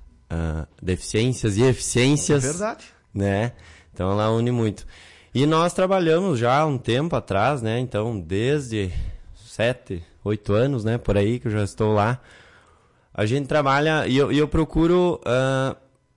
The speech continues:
Speaker 1: assim, ve-, ver o potencial do aluno e buscar aquilo. Ah, é dificultoso às vezes? Não, mas vamos lá, vamos lá, vamos
Speaker 2: Vamos insistir.
Speaker 1: É, é, vamos insistir,
Speaker 2: <laughs>
Speaker 1: vamos bater na tecla que sai.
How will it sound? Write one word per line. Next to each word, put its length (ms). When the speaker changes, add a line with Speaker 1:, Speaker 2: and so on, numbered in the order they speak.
Speaker 1:
assim, 840
ve-, 340
ver 200
o 60
potencial 960
do 120
aluno 540
e 160
buscar 440
aquilo. 460
Ah, 140
é 120
dificultoso 800
às 100
vezes? 460
Não, 160
mas 160
vamos 240
lá, 240
vamos 220
lá, 240
vamos 440
Speaker 2:
Vamos 300
insistir. 320
Speaker 1:
É, 160
é, 80
vamos 280
insistir, 560
Speaker 2:
<laughs> 40
Speaker 1:
vamos 280
bater 260
na 120
tecla 360
que 120
sai. 380